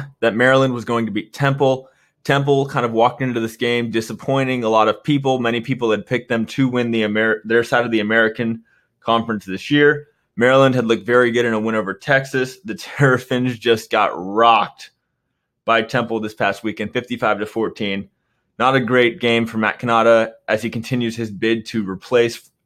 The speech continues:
former head coach D J Durkin. It'll be interesting to see what the Terrapins do from here.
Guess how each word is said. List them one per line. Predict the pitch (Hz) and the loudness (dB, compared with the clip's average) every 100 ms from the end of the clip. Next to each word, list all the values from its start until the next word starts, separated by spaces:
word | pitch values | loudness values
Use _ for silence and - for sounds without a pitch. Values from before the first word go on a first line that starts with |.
| - | -10
former | - 123 113 | -2 0 2
head | 110 - | 0 0
coach | 107 107 | 0 0
D | 110 | -4
J | 101 98 | -2 0
Durkin. | 139 147 147 135 139 - _ - | 4 4 4 2 2 -4 _ -6
It'll | 113 | 0
be | |
interesting | 123 120 135 120 | 0 -2 -4 -2
to | |
see | 113 - 127 | -2 -4 -2
what | 117 113 | -2 -2
the | 107 | -4
Terrapins | - 120 113 117 107 | 0 2 2 -2 -6
do | 110 107 | -4 -4
from | 98 107 | -4 -2
here. | 143 143 139 | 4 4 4